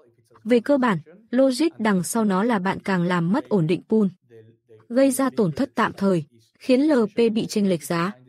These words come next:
Bạn càng làm mất ổn định pool với giao dịch của mình thì tôi càng tính phí bạn nhiều hơn. Để bù đắp cho L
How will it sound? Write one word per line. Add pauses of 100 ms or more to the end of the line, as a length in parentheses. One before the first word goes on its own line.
(100)
Bạn
càng
làm
mất
ổn
định
pool
với
giao
dịch
của
mình
thì
tôi
càng
tính
phí
bạn
nhiều
hơn. (960)
Để
bù
đắp
cho
L